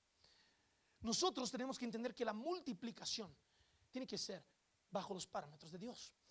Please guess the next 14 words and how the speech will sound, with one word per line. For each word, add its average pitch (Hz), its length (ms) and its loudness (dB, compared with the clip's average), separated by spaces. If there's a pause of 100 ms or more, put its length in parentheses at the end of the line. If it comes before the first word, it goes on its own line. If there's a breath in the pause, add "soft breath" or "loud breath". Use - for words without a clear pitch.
(300 soft breath)
Y 240 100 4
la 233 100 8
multiplicación 240 920 4
en 339 200 2
familia 226 640 6 (260 loud breath)
también 233 340 8
tiene 240 160 4
que 277 100 2
ser 170 280 -2 (280 loud breath)
a 254 80 10
la 220 140 10
manera 170 420 0 (340 soft breath)
de 202 160 2
Dios. - 400 4